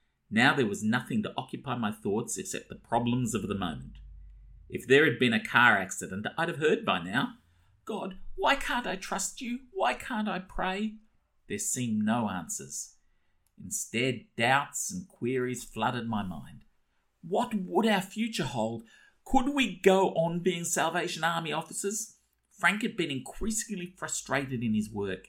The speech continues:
and often talked about resigning. Sometimes we failed to send in the weekly required reports.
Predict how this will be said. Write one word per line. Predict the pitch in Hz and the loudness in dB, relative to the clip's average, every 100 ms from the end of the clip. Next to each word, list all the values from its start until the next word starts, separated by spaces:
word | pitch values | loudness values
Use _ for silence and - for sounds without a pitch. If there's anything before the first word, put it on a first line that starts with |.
| _ | _
and | 104 110 | -8 -2
often | 147 - 156 135 | -4 -2 -8 -2
talked | 151 151 | -2 -2
about | 113 127 - | 0 2 2
resigning. | 113 113 117 107 78 - _ _ _ _ _ _ _ _ _ | 0 0 2 0 -2 -10 _ _ _ _ _ _ _ _ _
Sometimes | - 113 139 214 98 92 - - - _ - | -2 -2 0 0 0 -2 -10 -14 -20 _ -2
we | 139 175 | 4 6
failed | 175 - 147 151 143 | 4 4 4 4 0
to | 120 | 0
send | - 156 131 120 | 0 2 2 2
in | 175 190 | 4 4
the | |
weekly | 107 113 113 123 117 | 4 0 -2 -2 -2
required | 107 - 120 127 117 117 104 | -4 -4 -4 -2 -2 -4 -6
reports. | - - 190 151 - - - | -8 0 2 2 0 -4 -4